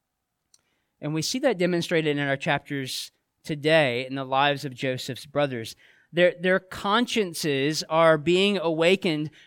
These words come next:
to not only the reality of their own sin, but also to the goodness of God toward them.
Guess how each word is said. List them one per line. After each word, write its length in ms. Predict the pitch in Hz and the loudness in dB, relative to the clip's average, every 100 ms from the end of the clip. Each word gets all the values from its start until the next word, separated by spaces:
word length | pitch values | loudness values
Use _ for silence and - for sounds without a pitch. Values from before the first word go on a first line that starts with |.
| - | -4
to 120 | 196 | 0
not 260 | 175 202 262 | 6 8 8
only 180 | 294 | 6
the 160 | 254 214 | 4 4
reality 680 | 185 170 160 180 208 208 202 | 4 4 6 4 4 4 4
of 160 | 180 175 | 2 2
their 180 | 175 | 0
own 200 | 165 165 | 2 0
sin, 680 | 165 202 196 147 127 135 160 - _ _ - | -2 0 2 2 0 -2 -4 -8 _ _ 0
but 140 | 180 | 2
also 560 | 170 214 285 - 208 170 | 2 2 2 2 2 2
to 180 | 170 | 0
the 160 | 170 170 | -2 -2
goodness 560 | 139 175 185 175 165 165 | 0 -2 0 -2 -2 -4
of 140 | 131 | -6
God 420 | 139 139 131 127 | 0 0 0 -4
toward 440 | - 147 135 107 92 | -12 -8 -8 -8 -16
them. 160 | 78 | -20